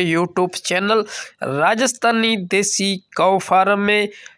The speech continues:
सबसे पहले मेरे YouTube चैनल को सब्सक्राइब कर दीजिए, लाइक कर दीजिए और शेयर कर दीजिए। बेल आइकन का बटन जरूर दबा दीजिए। आज आपके लिए टॉप क्वालिटी की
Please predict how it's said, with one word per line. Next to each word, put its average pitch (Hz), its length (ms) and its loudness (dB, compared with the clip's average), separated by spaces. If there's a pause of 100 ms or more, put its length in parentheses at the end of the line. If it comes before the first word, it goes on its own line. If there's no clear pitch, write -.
सबसे 160 400 -2
पहले 190 320 0
मेरे 185 280 0
YouTube 190 380 0
चैनल 175 340 -2
को 170 160 -2
सब्सक्राइब 180 500 -2
कर 185 200 0
दीजिए, 175 440 0
लाइक 165 280 0
कर 160 140 -2
दीजिए 151 340 -2
और 147 80 -2
शेयर 151 320 -2
कर 160 180 -4
दीजिए। 170 380 0 (420)
बेल 208 220 2
आइकन 190 260 -2
का 175 120 0
बटन 151 360 -4
जरूर 143 300 -4
दबा 139 240 -6
दीजिए। - 380 -16 (400)
आज 143 240 0
आपके 170 380 0
लिए 180 340 2
टॉप 170 420 0
क्वालिटी 185 500 2
की 185 160 -2